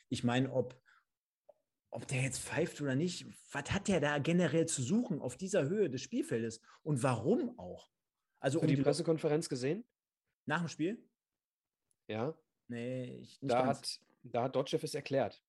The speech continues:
Speaker 2: Er hat gesagt, ähm, dass dem Leo die letzte Kette zu tief stand und
Speaker 1: Ah.
Speaker 2: er die Mannschaft weiter nach vorne schieben wollte.
Speaker 1: Ja, und da geht jeder Torwart heutzutage bis fünfundzwanzig Meter vor das eigene Tor dann raus, oder was?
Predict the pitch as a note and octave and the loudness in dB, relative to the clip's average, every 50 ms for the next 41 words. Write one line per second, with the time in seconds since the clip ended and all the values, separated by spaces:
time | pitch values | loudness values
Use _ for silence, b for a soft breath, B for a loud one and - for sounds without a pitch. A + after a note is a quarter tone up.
0 | _ _ _ - G#2+ A#2 - - B2 A2 A2+ A#2 C3 C#3 - - - - - B2 | _ _ _ 0 0 0 2 0 0 2 4 4 2 2 0 -6 -8 -4 -2 0
1 | B2 B2 B2 B2+ B2+ B2+ - - A#2 B2 B2 C3 B2+ - - - - - - A2 | 0 0 0 0 -2 -4 -6 -2 0 0 0 2 0 -4 -6 -8 -8 -8 -6 0
2 | B2 A#2+ A2+ A2+ A2+ A2+ A#2+ C3 C#3+ C#3+ D3 D3 C3 A#2+ B2+ A#2+ A#2+ A#2+ A#2+ A#2 | 2 2 4 6 6 6 8 8 6 6 4 2 0 -2 -2 -2 0 0 0 0
3 | A#2 - - B2 C3 - - - C3 - - C#3+ - C3 - - A#2 - C#3 C#3+ | -2 0 0 -2 -2 -2 -4 -8 -6 -6 -4 -4 -4 -6 -8 -8 -8 -8 -8 -8
4 | - - - F2+ F#2 A#2 - B B B B B B B B B B B B B | -6 -6 -6 -6 -8 -10 -12 B B B B B B B B B B B B B
5 | B _ _ _ - A2+ G#2 - A2+ B2 A#2 A#2+ B2 B2 - A#2 B2 A#2 B2 C3 | B _ _ _ -4 -4 0 2 2 4 4 4 2 0 -2 -2 0 0 0 0
6 | C#3 - C#3+ - - B2+ C3 B2+ B2 A#2+ - C#3 B2+ A2 - - G2+ F#2+ F#2 F#2 | 0 -2 -4 -4 -2 -2 -2 -2 -2 -2 0 0 -2 -2 -4 -6 -8 -8 -6 -4
7 | F#2 F2+ F2+ - - - - _ _ _ - A2 G2 - - G#2+ A2 A#2 A#2 A#2+ | -4 -4 -6 -8 -12 -16 -20 _ _ _ -8 -8 -8 -6 -6 -4 -2 -2 -2 0
8 | A#2+ C#3 B2 B2 C3 C3+ D3 C3+ C3+ C#3+ C#3+ C#3+ C#3+ A#2+ C3 C#3 C#3 - B2 - | 0 -2 -2 -2 0 0 0 0 -2 -2 -4 -4 -4 -4 -4 -6 -6 -8 -10 -6
9 | C3+ C3 C3 B2 C3+ C3+ B2+ A#2+ A#2+ A#2+ B2+ - - D3 D3+ D3 C3 - C#3 C#3 | -6 -4 -4 -4 -4 -4 -6 -8 -10 -10 -10 -8 -6 -6 -4 -4 -4 -4 -6 -8
10 | B2 B2+ A#2+ C#3 C#3 C#3 C#3+ B2 B2+ C3 C3 A#2+ A#2+ B2+ C#3 C3+ B2+ C3 C3+ C#3 | -6 -6 -4 -4 -4 -4 -4 -6 -6 -6 -6 -6 -6 -4 -4 -4 -4 -4 -4 -2
11 | C#3 C3+ B2 B2 B2+ B2 A2 A2+ B2+ D#3 F3 - C#3 C3 D3 F3 F3+ | -2 -2 -2 -2 -4 -4 -2 -2 -2 -4 -4 -6 -6 -6 -6 -6 -8